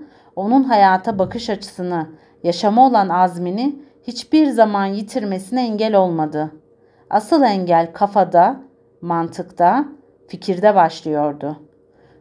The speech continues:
Bu engeli aştıktan sonra bedensel engellerin aşabileceğini Ahmet bize ve tüm insanlığa göstermiş oldu. Ahmet ve nice Ahmetler bize birer umut ve örnek olmalı.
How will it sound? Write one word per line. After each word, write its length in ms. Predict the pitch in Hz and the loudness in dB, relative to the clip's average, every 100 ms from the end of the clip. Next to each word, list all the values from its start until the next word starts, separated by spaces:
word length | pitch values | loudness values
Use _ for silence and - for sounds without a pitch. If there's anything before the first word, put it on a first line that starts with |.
| _ | _
Bu 120 | 269 | 4
engeli 360 | 311 254 190 180 | 4 2 0 -2
aştıktan 580 | 175 175 190 - 226 262 | -2 -6 -14 -6 -4 -4
sonra 380 | 262 208 180 170 | -6 -6 -4 -2
bedensel 480 | 175 180 185 247 | 0 0 -2 -2
engellerin 580 | 226 196 180 175 175 175 | -2 0 2 2 0 -4
aşabileceğini 1000 | 170 170 185 170 165 170 165 165 190 254 254 _ - | -4 -4 -6 -4 -4 -2 -4 -2 -4 -8 -12 _ -2
Ahmet 600 | - 175 175 226 233 - | 0 0 -2 -6 -8 -10
bize 320 | 175 185 247 | -4 0 2
ve 260 | 202 214 233 - _ | 2 -2 -4 -18 _
tüm 180 | 269 240 | -4 -2
insanlığa 680 | 202 196 185 180 180 196 | -4 -4 -4 -4 -4 -4
göstermiş 720 | 208 170 170 180 170 170 170 165 | -2 -4 -2 2 2 2 -4 -6
oldu. 400 | 143 139 147 147 _ _ _ _ _ - _ - | -6 -6 -10 -10 _ _ _ _ _ -20 _ 0
Ahmet 540 | 185 202 262 311 311 | 0 2 0 0 -2
ve 100 | 190 | -6
nice 220 | 233 254 | -2 0
Ahmetler 680 | 214 190 180 175 180 214 277 - _ _ - | 0 0 -6 -8 -4 -4 -4 -10 _ _ -12
bize 300 | 190 226 202 | -2 0 0
birer 400 | 196 202 247 - | 2 4 4 0
umut 400 | 190 202 262 262 | -4 -4 -6 -2
ve 100 | 240 | 0
örnek 420 | 190 185 190 202 190 | 2 2 0 -4 -2
olmalı. 500 | 156 151 147 151 | -2 -2 -4 -6